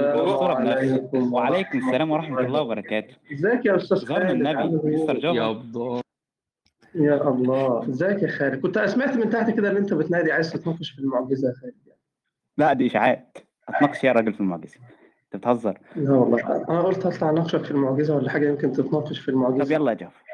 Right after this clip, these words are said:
Speaker 2: هستنى على الشباب ليه؟
Speaker 3: خلاص،
Speaker 1: يا
Speaker 3: المعجزة
Speaker 1: خالد بلاش
Speaker 3: دليل على
Speaker 1: جافا بالله
Speaker 3: الحق.
Speaker 1: عليك. مش لا، لا.
Speaker 2: يا عم
Speaker 1: يا
Speaker 2: استنى،
Speaker 1: خالد.
Speaker 2: استنى، استنى.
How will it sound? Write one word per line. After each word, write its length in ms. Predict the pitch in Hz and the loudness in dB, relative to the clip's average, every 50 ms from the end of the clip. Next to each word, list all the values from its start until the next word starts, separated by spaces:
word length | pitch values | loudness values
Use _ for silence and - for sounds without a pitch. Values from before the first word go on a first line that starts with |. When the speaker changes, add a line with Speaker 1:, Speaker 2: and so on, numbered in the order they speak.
| - - | -18 -16
Speaker 2:
هستنى 380 | - - - - 131 127 123 110 | -16 -8 -4 -2 -2 0 0 -2
على 80 | 98 | -4
الشباب 180 | - - 113 104 95 - - | -4 -6 -8 -8 -8 -10 -12
ليه؟ 120 | - - _ _ _ _ _ _ _ _ _ | -16 -18 _ _ _ _ _ _ _ _ _
Speaker 3:
خلاص، 280 | - 180 202 202 196 | 2 2 4 2 2
Speaker 1:
يا 60 | - | 0
Speaker 3:
المعجزة 460 | - 175 185 165 143 160 175 170 - 131 | -2 -2 -2 0 -2 -2 -2 0 0 0
Speaker 1:
خالد 60 | 135 147 | 0 0
بلاش 200 | 156 165 156 151 | 0 -2 -2 -2
Speaker 3:
دليل 120 | - - | -2 -2
على 80 | 151 143 | 0 0
Speaker 1:
جافا 120 | 135 135 | 0 0
بالله 420 | 120 120 117 113 117 120 120 120 | 0 0 0 0 0 0 0 0
Speaker 3:
الحق. 120 | 117 113 117 | 0 -2 -2
Speaker 1:
عليك. 180 | 113 113 110 - - - - - - - - _ - - - - - - - - | -2 -4 -4 -8 -12 -18 -16 -16 -16 -16 -16 _ -18 -18 -18 -18 -18 -20 -20 -20
مش 140 | - - 139 | -8 -2 0
لا، 120 | 139 151 | 2 4
لا. 260 | 151 135 117 104 - - | 4 4 2 0 0 2
Speaker 2:
يا 60 | 139 | 2
عم 160 | 139 185 220 | 4 4 4
Speaker 1:
يا 60 | 202 147 | 4 4
Speaker 2:
استنى، 140 | 113 117 113 | 2 2 2
Speaker 1:
خالد. 280 | 127 131 131 117 101 | 4 4 4 2 0
Speaker 2:
استنى، 400 | 101 - 123 139 147 117 107 101 - - _ | 0 2 2 4 4 4 2 -2 -4 -10 _
استنى. 360 | _ _ - - - - - | _ _ -8 -8 -6 -8 -12